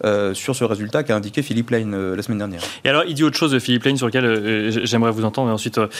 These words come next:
Speaker 2: on passera la parole à Louis Defels et, et Thibault, euh, Prébet. Euh, il, il propose trois réformes de fond, euh, dans la situation actuelle. Il propose une réforme du secteur public.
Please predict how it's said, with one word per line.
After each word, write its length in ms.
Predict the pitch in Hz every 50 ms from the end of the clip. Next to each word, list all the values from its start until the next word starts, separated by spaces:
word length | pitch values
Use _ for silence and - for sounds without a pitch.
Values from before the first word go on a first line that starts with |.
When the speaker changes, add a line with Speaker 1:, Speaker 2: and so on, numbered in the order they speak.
| - - 117
Speaker 2:
on 100 | 135 123
passera 280 | - 120 117 - 120
la 80 | 117 110
parole 180 | - 113 117 117
à 60 | 113
Louis 160 | 107 113 113
Defels 260 | 113 110 - 131 123 120 -
et, 200 | 120 117 113 127
et 40 | 117
Thibault, 360 | - - 131 123 131 135 131
euh, 180 | 127 123 123
Prébet. 400 | 107 - - 127 123 151 170 165
Euh, 260 | 143 131 127 131 135 123
il, 200 | 147 151 151 -
il 140 | - 160 156
propose 420 | - - 156 139 - 175 160 170 -
trois 240 | - 151 214 190
réformes 480 | 165 165 147 - - 165 156 147 139 135
de 140 | 127 127 127
fond, 280 | 113 - 165 170 165
euh, 40 | 143
dans 100 | 131 131
la 80 | 127 127
situation 320 | 120 - 139 131 - 135
actuelle. 260 | 131 120 - 180 185
Il 60 | 165 135
propose 240 | 123 131 139 135
une 80 | 131 131
réforme 280 | 123 131 127 147 135 131
du 60 | 117
secteur 260 | - 113 - 123 117
public. 360 | - 120 120 147 196 185 -